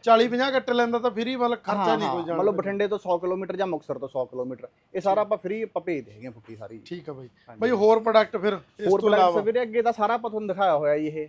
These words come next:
Speaker 2: ਹੁਣ
Speaker 1: ਜੀ।
Speaker 2: ਆਪਾਂ ਉੱਪਰ ਡਿਸਪਲੇ ਤਿਆਰ ਕਰਵਾਈ ਹੈਗੀ ਆ ਜੀ, ਤੇ
Speaker 1: ਜੀ।
Speaker 2: ਉਹ ਆਪਾਂ ਤੁਹਾਨੂੰ ਦਿਖਾਉਣੇ ਹੈਗੇ ਆ ਜੀ।
Speaker 1: ਲਓ ਵੀ ਮਿੱਤਰੋ ਨਾ,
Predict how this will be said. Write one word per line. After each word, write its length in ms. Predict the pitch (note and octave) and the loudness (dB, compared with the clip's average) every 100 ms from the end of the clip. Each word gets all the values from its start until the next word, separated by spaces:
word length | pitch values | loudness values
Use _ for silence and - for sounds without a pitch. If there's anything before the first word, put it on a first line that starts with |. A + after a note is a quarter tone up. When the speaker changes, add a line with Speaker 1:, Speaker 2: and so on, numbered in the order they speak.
| _ _ F3+ | _ _ -4
Speaker 2:
ਹੁਣ 80 | |
Speaker 1:
ਜੀ। 80 | G#3 | -2
Speaker 2:
ਆਪਾਂ 120 | E3+ | 0
ਉੱਪਰ 140 | G#3+ A3 | 0 -2
ਡਿਸਪਲੇ 360 | G3 - G#3 | -4 -2 -2
ਤਿਆਰ 180 | G3 F#3+ | 2 0
ਕਰਵਾਈ 360 | F#3 E3 D3+ D3+ | 2 0 0 -2
ਹੈਗੀ 180 | D#3 F3 | -6 -6
ਆ 60 | |
ਜੀ, 140 | F3+ B3+ | -6 -12
ਤੇ 440 | _ _ _ F3+ | _ _ _ 0
Speaker 1:
ਜੀ। 80 | A3+ | 4
Speaker 2:
ਉਹ 60 | |
ਆਪਾਂ 160 | B3 A#3 | 4 2
ਤੁਹਾਨੂੰ 180 | G#3+ F#3+ | -4 -6
ਦਿਖਾਉਣੇ 320 | F3+ F#3 C3+ | -4 -4 -4
ਹੈਗੇ 200 | A#2 A2+ | -10 -16
ਆ 20 | |
ਜੀ। 80 | A#2 _ _ _ G3+ | -16 _ _ _ 2
Speaker 1:
ਲਓ 160 | A3+ | 2
ਵੀ 80 | B3+ | 4
ਮਿੱਤਰੋ 320 | B3+ B3+ C4+ | 0 0 4
ਨਾ, 240 | C#4+ C#4+ | 4 4